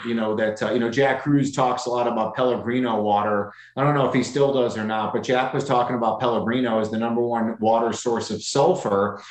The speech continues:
And again, how sulfur makes glutathione, and sulfur leads to sulfation, which makes blood flow better, you know, for example, and cellular communication better, cell to cell, uh, cell membrane, all those kind of things.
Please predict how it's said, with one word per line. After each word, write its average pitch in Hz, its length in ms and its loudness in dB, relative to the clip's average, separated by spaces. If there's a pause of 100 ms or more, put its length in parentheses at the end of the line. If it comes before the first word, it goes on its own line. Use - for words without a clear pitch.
(140)
And 131 100 2
again, 127 220 2
how 120 160 2
sulfur 127 640 2
makes 113 340 -6
glutathione, 110 840 2
and 110 140 -2
sulfur 123 480 2
leads 110 300 -2
to 113 80 -2
sulfation, 117 1040 0 (300)
which 127 180 2
makes 123 480 0
blood 123 400 0
flow 156 300 2
better, 98 400 -2
you 120 80 -4
know, 110 160 -2
for 117 180 0
example, 107 540 0
and 110 180 0
cellular 127 420 2
communication 127 720 0
better, 101 260 0
cell 117 280 -2
to 117 80 0
cell, 127 640 2 (340)
uh, 113 380 2
cell 123 240 2
membrane, 120 400 0
all 120 140 -2
those 117 180 0
kind 117 220 -4
of 107 100 -6
things. 117 420 -2